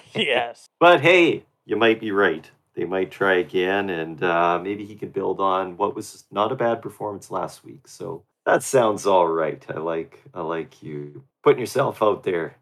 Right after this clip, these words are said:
Speaker 2: on some of those picks. I took Jake Maier too. I mean, Jake Maier at home against Edmonton. How, how couldn't you? So I've got him too.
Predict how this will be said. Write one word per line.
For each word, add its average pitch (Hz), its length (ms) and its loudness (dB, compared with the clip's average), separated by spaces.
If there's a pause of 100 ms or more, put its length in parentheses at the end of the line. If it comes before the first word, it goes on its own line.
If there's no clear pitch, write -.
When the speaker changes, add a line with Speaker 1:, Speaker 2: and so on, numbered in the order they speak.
(140)
Speaker 2:
on 85 180 -6
some 82 260 -4
of 80 60 -6
those 78 200 -6
picks. - 420 -4
I 123 120 6
took 92 280 -2
Jake - 340 -10
Maier 73 300 -10
too. 78 240 -8
I 76 80 -6
mean, 73 380 -14
Jake 101 300 0
Maier 80 400 -8 (220)
at 90 240 0
home 80 540 -8
against - 500 -6
Edmonton. 95 540 -4
How, 90 480 -2 (260)
how 92 160 0
couldn't - 380 -8
you? 85 140 -12
So 82 360 -14
I've 90 160 -8
got 92 200 -8
him 85 280 -12
too. 92 320 -8